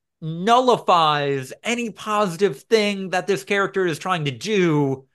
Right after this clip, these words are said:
'Cause, like, this setting is the <laughs> problem. Like, this opulent, like, the city of Las Vegas should not exist at that scale. Like, it is just not conducive to that environment for that many people to be living there like that. And that is,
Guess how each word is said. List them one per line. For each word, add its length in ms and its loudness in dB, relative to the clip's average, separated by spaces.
'Cause, 120 -2
like, 180 2
this 180 0
setting 300 2
is 120 -4
the 100 2
<laughs> 0 -
problem. 1200 0
Like, 440 -4
this 320 2
opulent, 420 0
like, 140 0
the 80 -6
city 180 -4
of 80 -2
Las 200 2
Vegas 320 0
should 240 -8
not 340 -4
exist 800 -4
at 220 -4
that 200 -2
scale. 560 -2
Like, 240 -2
it 100 -2
is 140 -4
just 300 -6
not 380 -4
conducive 580 -4
to 120 2
that 200 2
environment 580 -2
for 80 -14
that 140 -2
many 140 -8
people 300 -8
to 60 -4
be 160 -4
living 360 -4
there 420 -2
like 260 -2
that. 540 -4
And 160 -8
that 180 -2
is, 440 -2